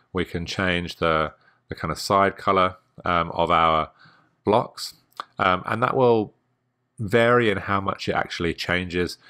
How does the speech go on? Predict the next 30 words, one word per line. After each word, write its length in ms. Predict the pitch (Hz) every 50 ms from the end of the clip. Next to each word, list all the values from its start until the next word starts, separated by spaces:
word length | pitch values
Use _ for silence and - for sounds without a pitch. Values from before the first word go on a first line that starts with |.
| - _ - -
um, 120 | 87 85
depending 480 | 82 - - - - 92 92 98 95 90
on, 380 | - 87 85 85 85 82 78 - _ _ - _ _ _ -
uh, 220 | - 85 82 80 80
some 180 | - - 92
of 80 | 87 80
the 80 | 85
effects 460 | 85 82 - - 101 - - - - -
that 80 | 80
you 80 | - -
have 140 | - 87 80
available 360 | 76 82 87 87 87 82 78
here. 140 | 71 73 73
So 140 | - -
you 100 | 80 82
can 160 | - 92 85 -
see 180 | - - 95
I've 140 | 87 82 -
got 160 | - - -
this 180 | - 82 - -
glow 400 | - - 95 92 90 92 92 87
on 80 | 85
at 80 | 80 -
the 80 | 82 82
moment, 400 | 82 82 82 80 78 80 82 80
which 220 | 76 73 - -
is 60 | 80
a 60 | 80
bright 300 | 76 - 85 82 78 -
green 440 | - - 104 98 90 82 82 80 76